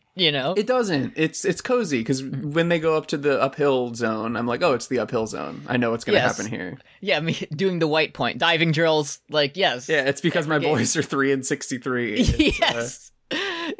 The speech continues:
Speaker 1: They're having, like, that's, like, the past six years of the, of the Detroit Lions record, and they did it all in two weeks.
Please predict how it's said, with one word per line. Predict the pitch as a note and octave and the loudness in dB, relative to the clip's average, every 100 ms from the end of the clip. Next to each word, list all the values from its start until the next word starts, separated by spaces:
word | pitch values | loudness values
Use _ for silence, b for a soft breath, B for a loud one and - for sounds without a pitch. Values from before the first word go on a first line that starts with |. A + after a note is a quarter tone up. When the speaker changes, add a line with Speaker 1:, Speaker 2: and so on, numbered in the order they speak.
| E3 | -2
Speaker 1:
They're | F3 F3+ | 0 2
having, | F#3+ G3 | 2 0
like, | F#3 F#3+ F3 | 0 0 0
that's, | G3 G#3 | 0 0
like, | F#3+ | 0
the | F#3 | -2
past | - D#3 D3+ - - | 0 0 0 -6 -14
six | - - E3 - | -10 -2 -2 0
years | C#3 B2+ C3 | 0 2 0
of | C3 A#2 | -2 -2
the, | A#2 A2+ A2+ A2+ A2+ - | -4 -2 -2 -2 -4 -2
of | C3 A#2+ | -2 0
the | C3 | -2
Detroit | A#2+ - C3 A2+ | -4 0 2 2
Lions | A#2+ A#2 A2+ B2 - | 2 0 -2 -8 -10
record, | C3+ B2+ A#2+ A2 A#2 - | -2 -2 -2 -6 -6 -6
and | C3 | -2
they | C3 C3 | 0 2
did | C3+ C3+ | 2 4
it | |
all | B2 B2+ A#2 | 6 6 4
in | A#2 | 0
two | A2+ A#2 | -2 -6
weeks. | - B2+ - - | -6 -8 -6 -6